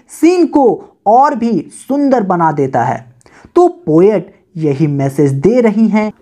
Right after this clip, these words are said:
हमें समझा रही हैं कि इस यूनिवर्स का बेसिक कॉन्सेप्ट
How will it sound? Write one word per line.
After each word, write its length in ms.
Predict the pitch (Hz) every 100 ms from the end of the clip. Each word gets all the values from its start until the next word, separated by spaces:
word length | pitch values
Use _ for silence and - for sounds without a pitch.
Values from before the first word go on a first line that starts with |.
| -
हमें 220 | 156 160
समझा 520 | - 143 139 147 202
रही 300 | 247 226 226
हैं 440 | 208 208 208 - _
कि 80 | 285
इस 360 | 339 339 349 -
यूनिवर्स 680 | 220 277 220 - 196 247 247
का 180 | 269 262
बेसिक 600 | 165 175 175 294 294 -
कॉन्सेप्ट 480 | 196 185 269 269